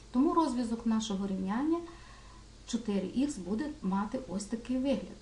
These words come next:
Плюс-мінус, плюс-мінус, арк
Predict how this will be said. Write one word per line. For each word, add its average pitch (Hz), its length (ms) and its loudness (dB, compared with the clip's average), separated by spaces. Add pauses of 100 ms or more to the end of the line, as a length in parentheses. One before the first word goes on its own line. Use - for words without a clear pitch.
(180)
Плюс-мінус, 196 800 -2 (1600)
плюс-мінус, 196 1080 -4 (680)
арк 254 440 0